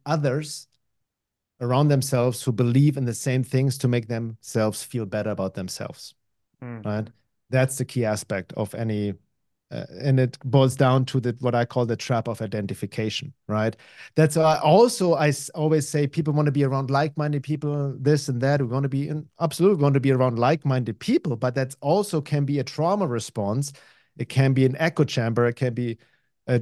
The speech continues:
Speaker 1: um, confirmation bias just to make, you know, uh, I'm around all the people who believe the exact same thing as I do. I feel good. I feel a bit better about myself, right? But that's just a breeding ground for cults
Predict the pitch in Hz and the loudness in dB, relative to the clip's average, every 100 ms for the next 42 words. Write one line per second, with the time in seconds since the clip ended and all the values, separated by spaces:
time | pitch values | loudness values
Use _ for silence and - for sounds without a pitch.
0 | 123 139 113 107 107 120 135 127 135 139 | -2 0 2 2 -2 -2 -2 2 2 4
1 | 190 160 120 101 104 131 - 135 - 127 | 4 2 0 0 0 -2 -2 -6 -4 -4
2 | 127 127 - - 135 117 117 123 120 127 | -4 -4 -8 -6 -4 -2 -2 -2 -2 -2
3 | - 131 127 123 131 120 131 127 120 127 | 0 2 4 4 2 0 0 0 -2 -4
4 | 127 120 127 143 139 123 147 143 139 143 | -2 0 2 2 2 0 2 0 2 0
5 | 131 135 131 117 117 120 110 104 - 120 | 0 0 0 0 -2 -2 -4 -6 -6 -4
6 | 113 101 101 110 120 107 107 113 110 95 | -4 -6 -8 -6 -4 -2 0 0 0 -2
7 | 95 - - 107 - - 101 110 - _ | -4 -6 -10 -12 -12 -6 -4 -4 -8 _
8 | _ _ _ _ 131 113 156 156 - - | _ _ _ _ 2 6 4 4 -4 -12
9 | _ _ _ - 151 147 107 156 170 151 | _ _ _ 0 0 2 4 8 8 6
10 | 127 123 - 110 - 226 - - - | 4 2 -2 -4 -2 -2 -2 -8 -14